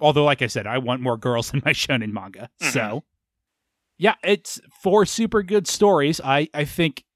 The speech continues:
Speaker 1: you pointed out that I had said that it seems weird to me that Full Metal Alchemist is a manga, but I think that is specific to me. 'Cause I think the traditional arc with Full Metal is that you watch the original anime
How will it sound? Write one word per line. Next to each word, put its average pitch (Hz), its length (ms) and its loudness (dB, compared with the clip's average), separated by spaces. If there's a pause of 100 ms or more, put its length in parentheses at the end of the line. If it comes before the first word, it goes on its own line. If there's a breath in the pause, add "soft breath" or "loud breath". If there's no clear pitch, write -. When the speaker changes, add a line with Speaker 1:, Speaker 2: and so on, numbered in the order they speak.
(380)
Speaker 1:
you 247 160 0
pointed 214 240 2
out 160 200 0
that 143 240 -6
I 175 160 2
had 147 140 2
said 123 260 -2
that 117 180 -4 (420)
it 160 180 -8
seems 147 300 -2
weird 151 220 0
to 165 60 -2
me 160 120 2
that 151 160 0
Full 151 140 -2
Metal 147 200 2
Alchemist 143 460 -2
is 131 100 -4
a 131 60 0
manga, 156 420 0 (240 soft breath)
but 165 100 0
I 180 120 2
think 175 220 0
that 180 180 4
is 156 80 -2
specific 147 500 -6
to 131 80 -2
me. 113 320 -6 (240 soft breath)
'Cause 165 100 -2
I 190 120 6
think 226 240 2
the 185 100 -2
traditional 160 540 0
arc 143 240 0
with 135 120 -4
Full 147 300 0
Metal 120 320 0
is 123 180 0
that 135 140 0
you 123 140 -2
watch 139 260 0
the 135 100 -4
original 120 360 -4
anime 117 420 0